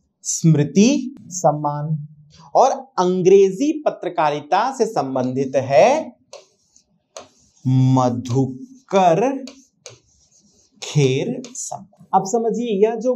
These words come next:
गुंडाधुर सम्मान है, इसे देते हैं कौन? तो ध्यान रखना, यह दिया जाता है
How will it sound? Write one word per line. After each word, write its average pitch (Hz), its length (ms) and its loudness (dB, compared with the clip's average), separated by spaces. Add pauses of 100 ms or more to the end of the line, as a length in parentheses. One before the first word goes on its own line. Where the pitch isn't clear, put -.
गुंडाधुर 196 640 0
सम्मान 175 600 -6
है, 196 360 -6
इसे 214 440 -6
देते 170 320 -2
हैं 165 240 0
कौन? 214 520 2 (360)
तो 175 100 2
ध्यान 165 500 4
रखना, 165 720 0 (240)
यह 208 300 2
दिया 156 340 0
जाता 135 440 0
है 208 420 2